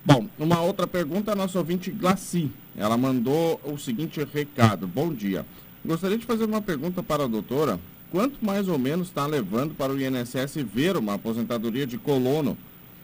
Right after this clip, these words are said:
Pois eu já estou há quase um ano esperando. Tem algum prazo?"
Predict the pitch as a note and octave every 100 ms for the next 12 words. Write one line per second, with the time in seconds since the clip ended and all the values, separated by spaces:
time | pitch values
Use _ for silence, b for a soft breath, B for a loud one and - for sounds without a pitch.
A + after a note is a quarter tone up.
0 | - - C3 C#3+ C#3 - C#3+ C#3+ C#3 -
1 | E3+ E3+ D#3 G#3 A#3+ F#3+ G#3 F#3 B2+ A2+
2 | A2 A2 F2 F#2+ C#3 F3+ E3 B2+ A#2 D#3
3 | G3+ F2